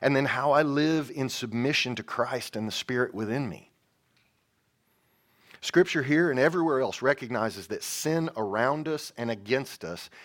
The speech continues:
can affect us. It can, right? It's obvious. But it does not provide any room for escaping the responsibility for my own sin. Now, as evidence of this, Jesus spent three years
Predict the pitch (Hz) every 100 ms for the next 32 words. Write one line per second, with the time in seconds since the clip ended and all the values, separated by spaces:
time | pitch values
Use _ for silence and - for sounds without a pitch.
0 | - - - 151 160 175 139 - - 139
1 | - - - - - - _ _ _ _
2 | _ _ _ 117 - 208 - 76 101 139
3 | - - 120 107 - - - - _ _
4 | _ _ _ _ _ _ - - - -
5 | 135 120 104 95 135 156 175 - 127 131
6 | 131 - - 120 101 85 101 110 92 92
7 | - 135 147 160 147 104 110 87 87 -
8 | 101 101 - - - 139 139 110 92 90
9 | 92 - - 120 117 - 107 120 160 90
10 | 85 90 104 98 104 117 123 - 143 -
11 | - _ _ _ _ _ _ _ _ _
12 | _ _ _ _ _ _ _ _ _ _
13 | _ _ _ _ _ _ _ _ _ _
14 | _ _ _ _ _ - - 135 131 165
15 | 196 147 117 - 90 107 - 143 98 98
16 | - - 135 - - - 117 127 147 131
17 | 113 117 90 73 -